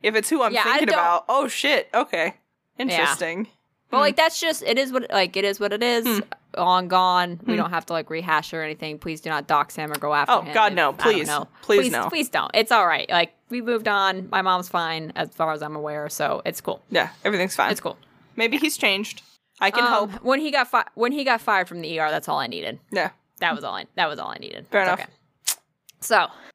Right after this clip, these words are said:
Speaker 2: moving right along. Okay, yeah, so not only was the asylum named Eloise, everything was named Eloise. The post office was named Eloise. The railroad depot was named Eloise. The American Express company that was there was named Eloise.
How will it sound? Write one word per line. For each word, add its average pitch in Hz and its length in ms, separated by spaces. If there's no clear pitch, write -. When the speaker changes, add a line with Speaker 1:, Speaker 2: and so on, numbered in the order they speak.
Speaker 2:
moving 180 260
right 202 200
along. 240 320
Okay, 233 200
yeah, 214 180
so 247 220
not 262 340
only 240 680
was 185 320
the 175 100
asylum 214 580
named 202 260
Eloise, 185 760
everything 165 540
was 151 200
named 147 360
Eloise. 151 520
The - 80
post 190 280
office 180 340
was 175 240
named 165 240
Eloise. 160 640
The 151 140
railroad 165 520
depot 165 460
was 156 180
named 156 240
Eloise. 156 520
The 156 100
American 160 380
Express 156 320
company 156 360
that 147 100
was 165 120
there 156 220
was 151 180
named 156 280
Eloise. 156 540